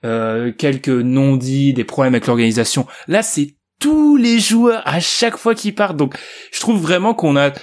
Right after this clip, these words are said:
on a un peu ce, ce potentiel d'équipe qui, voilà, va faire une saison catastrophique où, euh, le propriétaire va laver tout ça à la fin de la saison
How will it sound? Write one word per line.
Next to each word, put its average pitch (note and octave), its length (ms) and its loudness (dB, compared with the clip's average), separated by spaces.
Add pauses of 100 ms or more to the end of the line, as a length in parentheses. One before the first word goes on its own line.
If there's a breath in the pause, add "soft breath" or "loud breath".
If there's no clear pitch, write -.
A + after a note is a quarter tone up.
(180 loud breath)
on C#3 160 2
a D3 60 2
un D#3 80 0
peu F#3 180 -2
ce, C#3 320 -2
ce - 160 -4
potentiel E3 600 0
d'équipe C#3 400 -2
qui, - 120 -4
voilà, C3 260 2
va A#2+ 60 0
faire A#2+ 140 -6
une A2+ 80 -4
saison B2 300 -4
catastrophique E3 880 -2 (340 loud breath)
où, D3 260 4
euh, B2 120 2
le B2 140 4
propriétaire C3+ 680 -2
va A2 160 -2
laver C#3+ 540 2
tout C3+ 160 -6
ça C3 200 0
à A#2+ 60 0
la A2+ 80 0
fin C3 160 -2
de B2 60 0
la A#2+ 80 0
saison B2+ 380 -2